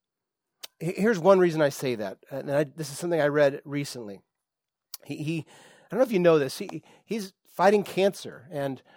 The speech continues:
uh, I forget the specifics, but it's been about a year. He was diagnosed with it early on in covid a year ago, and, I mean, he's toward,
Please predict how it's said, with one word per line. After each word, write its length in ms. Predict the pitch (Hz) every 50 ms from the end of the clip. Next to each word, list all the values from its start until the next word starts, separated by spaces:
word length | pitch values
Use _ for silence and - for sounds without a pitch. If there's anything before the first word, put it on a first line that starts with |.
| _ _ _ -
uh, 140 | 127 123
I 80 | 127 139
forget 380 | 147 - 160 147 170 160 139 135
the 80 | 147
specifics, 520 | - - - 139 - - 165 170 190 - -
but 160 | _ 117 -
it's 120 | - -
been 180 | _ - 160 165
about 300 | 151 135 151 143 143 139
a 40 | 131
year. 360 | 131 135 143 170 190 190 180
He 60 | 143
was 140 | 127 135 127
diagnosed 600 | - 147 135 135 131 135 135 143 147 143 - -
with 120 | 143 -
it 60 | 156
early 320 | 143 139 143 143 151 147 139
on 240 | 135 135 143 143 139
in 240 | 131 123 123 113 - _ - _ _ _ _ _
covid 560 | - - 139 151 147 143 156 170 175 165 165 -
a 80 | 147
year 220 | 143 139 151 156 160
ago, 340 | 151 156 165 185 202 196 - - _ _ _ _ _
and, 420 | - 131 135 131 135 135 123 127 - _ _ _ _ _ _
I 280 | - - - 320 285 -
mean, 120 | 123 147
he's 260 | 165 185 165 147 - _ _ _ _ _ _ _ _ _ _ _
toward, 480 | - - 139 143 160 156 147 135 131